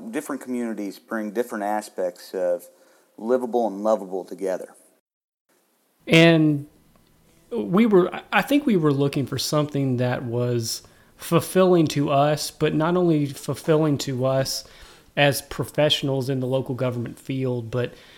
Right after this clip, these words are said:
Speaker 2: um, something that would be fulfilling for people who actually live in those communities to take some time and acknowledge what's going on around them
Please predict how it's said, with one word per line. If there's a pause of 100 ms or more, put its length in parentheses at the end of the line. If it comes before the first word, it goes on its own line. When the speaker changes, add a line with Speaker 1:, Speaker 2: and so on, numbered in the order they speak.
(260)
Speaker 2:
um,
something
that
would
be
fulfilling
for
people
who
actually
live
in
those
communities
to (340)
take
some
time
and (240)
acknowledge
what's
going
on
around
them